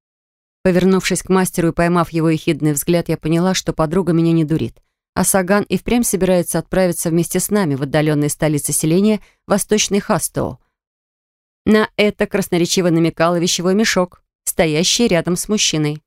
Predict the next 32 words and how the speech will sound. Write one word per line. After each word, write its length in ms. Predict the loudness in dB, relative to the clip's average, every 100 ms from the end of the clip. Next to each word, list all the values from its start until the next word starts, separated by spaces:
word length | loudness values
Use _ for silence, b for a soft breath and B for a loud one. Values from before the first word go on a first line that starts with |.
| _ _
Не 120 | 2 2
удивлюсь, 480 | 2 2 2 2
если 180 | 0 0
он 80 | 0
таким 300 | 0 0 2
образом 400 | 2 0 0 0
сбегает 440 | 0 0 0 0
от 140 | -2 -2
милейшей 380 | 0 2 0 -2
чародейки 500 | 0 2 0 0 -2
Хионы, 540 | 0 2 2 0 -6 _ _ -10
которая 300 | -2 2 2
не 100 | 2
прочь 260 | 0 0
была 280 | 2 2 2
бы 100 | 0
провести 460 | -2 0 0 -2 -2
тёплые 360 | -2 0 -2
деньки 360 | 2 0 0 -4
в 80 | 0
компании 580 | -2 -2 -2 0 0
этого 260 | 0 -2 -4 b b _
красноволосого 920 | -2 0 0 2 2 2 -2 -2 -6
колдуна. 640 | -4 -2 0 0 0 0 -6 _ _ _ _ _ _ _ _ _ _ _ _
"Уже 220 | -2 0 0
известно, 400 | 0 0 0 -4 _ _
под 160 | -6 -2
каким 380 | -4 0 -2
предлогом 480 | 0 0 2 0 0
мы 60 | -4
туда 200 | -2 -6
отправляемся?" 800 | -2 -4 -2 -4 -4 -6 -8